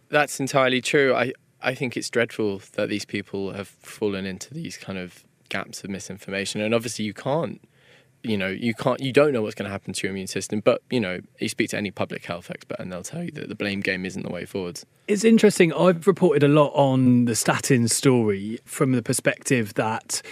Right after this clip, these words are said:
Speaker 2: people that publicly say that statins, the heart drug that lowers cholesterol and has been proven in huge numbers of studies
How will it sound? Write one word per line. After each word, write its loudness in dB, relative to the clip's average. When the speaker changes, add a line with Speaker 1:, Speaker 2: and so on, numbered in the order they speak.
Speaker 2:
people 2
that 2
publicly 0
say 4
that -2
statins, 0
the 0
heart 2
drug -2
that 0
lowers 2
cholesterol 0
and 0
has -2
been 2
proven 2
in 0
huge 0
numbers 2
of -4
studies 4